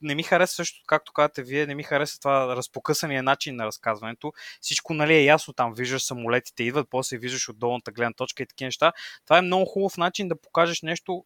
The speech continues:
в игра, ако ти играеш. Защото тогава си много по-си енгейджнат като човек, който се занимава с това. И различните гледни точки ти помагат много повече, защото, нали, виждаш контекста на всичко. Но така ни разказват някакви една и съща случка от различни нещ-, от различни гледни точки или малко след тях,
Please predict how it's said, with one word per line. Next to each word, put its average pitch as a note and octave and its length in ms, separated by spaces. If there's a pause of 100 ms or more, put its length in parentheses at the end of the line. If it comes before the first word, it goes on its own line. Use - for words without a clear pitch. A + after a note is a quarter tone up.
в C3+ 140 (100)
игра, B2+ 380
ако A#2 240
ти - 160
играеш. A#2+ 540 (220)
Защото - 160
тогава C#3 260
си C3+ 260 (340)
много B2+ 320
по-си D3 320
енгейджнат C3 500
като - 220
човек, A#2+ 360
който - 280
се B2+ 100
занимава A#2 460
с - 80
това. A#2 200 (440)
И C3 140
различните C#3+ 380
гледни D3 240
точки - 280
ти - 80
помагат D3 420
много D3+ 180
повече, D#3 240
защото, D#3 220
нали, D3 120
виждаш D3 280
контекста C#3 540
на A#2+ 60
всичко. - 320
Но A#2+ 100
така E3 380 (400)
ни C#3 80
разказват F3+ 400
някакви G#3+ 260 (200)
една D3 260
и F#3+ 40
съща - 240
случка G3 300
от - 120
различни E3+ 380
нещ-, D3+ 320
от C#3+ 160
различни D#3+ 300
гледни E3 300
точки D3+ 340
или D3+ 100
малко D3 360
след C#3+ 240
тях, C3 320